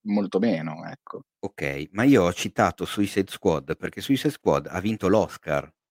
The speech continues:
Speaker 2: per il
Speaker 1: Eh,
Speaker 2: trucco,
Speaker 1: certo. Sì, sì.
Speaker 2: dove c'era
Speaker 1: Ok.
Speaker 2: dentro anche un, un, un nostro connazionale,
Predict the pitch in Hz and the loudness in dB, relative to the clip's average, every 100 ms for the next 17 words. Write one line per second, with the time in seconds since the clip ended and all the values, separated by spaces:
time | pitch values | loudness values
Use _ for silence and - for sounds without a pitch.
0 | _ _ - 82 73 - - 67 - - | _ _ -10 -8 -8 -12 -12 -6 -6 -6
1 | - 139 - _ _ _ _ - 302 - | -6 -6 -8 _ _ _ _ -6 -2 -2
2 | 190 165 - 101 110 135 143 101 131 113 | -2 -4 0 2 4 4 6 4 6 4
3 | 87 - 98 - _ _ _ - 107 104 | 4 2 2 2 _ _ _ -8 -6 -6
4 | 98 117 95 92 95 - 107 95 90 - | -12 -14 -14 -20 -20 -12 -6 -4 -4 0
5 | 90 87 85 _ 90 82 82 - 78 69 | 2 2 0 _ -8 -6 -6 -6 -10 -8
6 | 67 64 | -12 -16